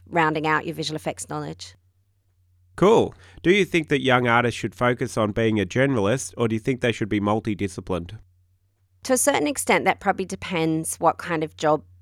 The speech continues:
Speaker 1: they're looking for and what kind of work they wanna be focusing on.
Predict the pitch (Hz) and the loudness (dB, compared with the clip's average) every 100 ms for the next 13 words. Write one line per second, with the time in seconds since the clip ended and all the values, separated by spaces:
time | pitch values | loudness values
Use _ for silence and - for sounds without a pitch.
0 | - 165 156 - 165 160 160 160 147 175 | -4 -2 -2 -4 -8 -4 -2 0 -2 -2
1 | 160 151 156 - 156 147 - 165 156 151 | -4 -4 -6 -2 0 0 -2 -4 -2 -2
2 | 147 143 147 - 156 - 147 - 160 190 | -2 -4 -8 -8 -8 -4 -6 -6 -8 -4
3 | 190 220 285 | 0 0 0